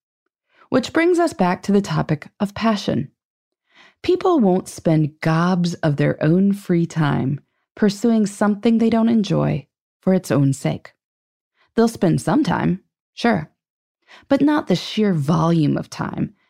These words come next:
necessary for luck to happen. So that's why follow your passion can be wise advice.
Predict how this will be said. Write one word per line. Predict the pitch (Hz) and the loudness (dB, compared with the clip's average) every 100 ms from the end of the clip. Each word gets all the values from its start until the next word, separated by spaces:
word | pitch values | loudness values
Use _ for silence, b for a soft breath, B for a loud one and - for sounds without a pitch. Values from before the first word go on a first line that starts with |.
| - | -2
necessary | 156 160 156 - 139 139 | 0 2 -2 -2 0 -2
for | - 139 | -2 -2
luck | - - - | -2 -6 -8
to | |
happen. | 160 165 160 - 170 _ _ _ _ _ _ _ b b b | -4 -4 -6 -10 -12 _ _ _ _ _ _ _ b b b
So | - | -2
that's | 294 330 - | 0 0 0
why | 254 196 165 | 0 2 0
follow | - 180 175 190 | -2 0 2 2
your | 180 165 | 2 -2
passion | - 147 139 - - | -2 -4 -4 -4 -4
can | - 175 | -2 0
be | 180 | 0
wise | 165 165 175 185 180 | 0 -2 0 0 -2
advice. | 160 135 147 - - - | -2 -2 -6 -6 -14 -20